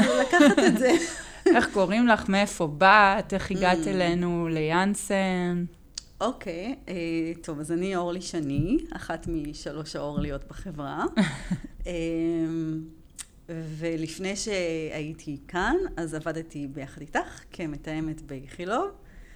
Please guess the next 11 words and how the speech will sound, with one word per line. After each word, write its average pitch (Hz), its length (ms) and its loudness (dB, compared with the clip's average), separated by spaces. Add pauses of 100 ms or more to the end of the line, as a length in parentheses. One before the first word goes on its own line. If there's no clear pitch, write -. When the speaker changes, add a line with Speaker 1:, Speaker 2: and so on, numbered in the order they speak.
(220)
Speaker 1:
אה, 156 160 -8
הייתי 151 240 -10
מתאמת 156 400 -6
פאזה 147 260 -10
ראשונה. 139 480 -6 (1000)
אמ, 160 880 -6 (200)
ולזה 156 640 -4
בכלל 214 400 -2
הגעתי 240 680 -2 (120)
דרך, 202 640 -8 (100)
אמ, 180 60 -8